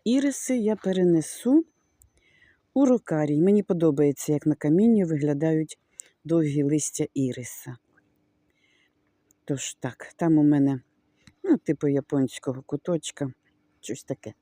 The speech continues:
Тож вони там не будуть зайві. І ось сюди я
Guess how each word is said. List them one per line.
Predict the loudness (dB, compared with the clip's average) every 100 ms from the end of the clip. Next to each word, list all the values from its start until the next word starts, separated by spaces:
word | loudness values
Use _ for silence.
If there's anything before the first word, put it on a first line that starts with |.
| _ _ _ _ _ _ _ _ _ _ _ _ -20 _ -20 -20 -20 _ _ _ _ _ _ _ -20 -20 _ -18 -16 -12
Тож | -4 -2
вони | 4 4 4
там | 4 6
не | 6
будуть | 4 0 0 -2
зайві. | -2 0 0 0 -4 -8 -20 -20 -20 _ _ -20 -20 _
І | 2
ось | 2 2
сюди | -4 -6 0 4
я | 6 4 2 -2